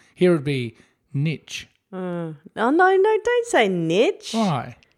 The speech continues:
Speaker 2: 'Cause it's not a word.
Speaker 1: I think
Speaker 2: They've
Speaker 1: it's
Speaker 2: got a
Speaker 1: American.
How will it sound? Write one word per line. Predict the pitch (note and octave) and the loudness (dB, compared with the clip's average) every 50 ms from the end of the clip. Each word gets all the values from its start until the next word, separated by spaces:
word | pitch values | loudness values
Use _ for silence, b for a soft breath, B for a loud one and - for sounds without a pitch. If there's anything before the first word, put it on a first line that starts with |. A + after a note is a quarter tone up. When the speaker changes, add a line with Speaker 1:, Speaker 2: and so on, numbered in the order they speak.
| _ - | _ -10
Speaker 2:
'Cause | - F4 E4+ A4 | -8 -4 -2 0
it's | A4 G#4+ - - - | -2 -2 -4 -6 -4
not | F#4 G4+ G#4 G#4+ | -2 -2 0 0
a | G#4+ G4 E4 | -2 -2 0
word. | D4 C#4 D4+ F4 F4+ D#4+ A3+ F#3 | 0 0 0 0 0 0 0 0
Speaker 1:
I | G#3 A3+ | 0 2
think | A3 | 2
Speaker 2:
They've | G3+ A3+ D4 | 2 2 2
Speaker 1:
it's | D#4+ A#3 C4+ | 2 4 4
Speaker 2:
got | B3+ A3 | 6 6
a | G#3+ | 6
Speaker 1:
American. | A#3 C4 D4+ - - D3+ A#2 A#2 A2+ | 6 4 4 2 -2 -4 -4 -4 -10